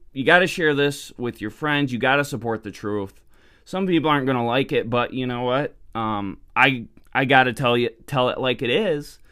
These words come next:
I can't sugarcoat things 'cause I couldn't live with myself. You know, these are things I gotta get off my chest. And hopefully more people can get on board and see what's really going on.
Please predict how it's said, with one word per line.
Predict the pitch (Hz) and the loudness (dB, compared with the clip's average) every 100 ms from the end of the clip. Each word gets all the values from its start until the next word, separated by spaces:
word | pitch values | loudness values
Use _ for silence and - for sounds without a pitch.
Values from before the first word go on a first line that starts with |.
| - - | -20 -8
I | 110 | -6
can't | 135 127 117 | -4 -4 -4
sugarcoat | 175 220 202 143 117 | -6 -4 -2 -2 -2
things | 127 131 143 | -4 -4 -6
'cause | 160 | -6
I | 160 | -4
couldn't | 208 185 | -4 -4
live | 190 190 | -6 -8
with | - | -10
myself. | 80 - - - - - | -14 -14 -18 -20 -20 -20
You | - 104 | -10 -6
know, | 107 101 | -6 -8
these | - 123 165 | -4 -2 0
are | 165 | -2
things | 151 135 120 | -2 -4 -2
I | 117 | 0
gotta | 113 110 104 | 2 0 0
get | 104 | -2
off | 92 85 | -4 -8
my | 78 | -12
chest. | - 53 - - - - _ - - - - | -12 -16 -16 -20 -20 -20 _ -20 -20 -20 -18
And | - 95 95 | -8 -6 -4
hopefully | 110 170 - 156 147 | 4 4 4 2 2
more | 127 127 | 4 2
people | 123 120 113 110 | 0 -4 -4 -8
can | 107 101 | -6 -4
get | 95 | -4
on | 92 90 | -4 -4
board | 104 107 104 | -2 -2 -2
and | 92 92 | -4 -6
see | 127 | -4
what's | 107 92 - | -4 -4 -6
really | 101 120 113 107 | -4 0 0 -2
going | 95 92 90 | -4 -6 -8
on. | 82 85 82 | -8 -10 -12